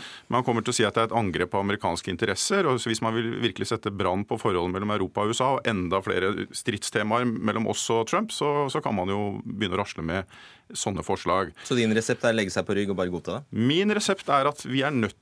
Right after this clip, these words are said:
Speaker 1: til å ha med alle de landene som har disse selskapene, og lage et, eh,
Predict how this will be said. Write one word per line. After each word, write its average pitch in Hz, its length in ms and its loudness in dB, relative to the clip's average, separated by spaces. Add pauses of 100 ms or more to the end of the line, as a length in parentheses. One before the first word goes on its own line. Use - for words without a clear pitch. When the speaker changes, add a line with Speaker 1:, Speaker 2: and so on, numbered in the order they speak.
Speaker 1:
til 127 140 -2
å - 20 -6
ha 123 320 2
med 90 240 0
alle 107 240 2
de 104 160 0
landene 101 420 0
som 120 140 -4
har 101 240 0
disse 101 160 -4
selskapene, 104 560 -2
og 120 160 2
lage 90 400 0
et, - 320 -8
eh, 101 160 -2